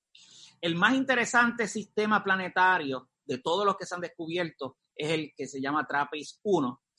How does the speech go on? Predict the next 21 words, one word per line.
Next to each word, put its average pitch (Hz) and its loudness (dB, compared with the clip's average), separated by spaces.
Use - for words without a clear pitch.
Y 170 -6
este 185 -6
sistema 220 0
trappist 196 0
es 185 -4
un 214 -2
sistema 214 -2
planetario 202 2
bien 330 -2
chiquito. 156 -6
Están 208 2
una 196 -2
enana 196 2
roja, 143 -2
que 110 -16
son 127 -8
las 143 -4
estrellas 147 -10
que - -10
más 110 -6
abundan, 113 -2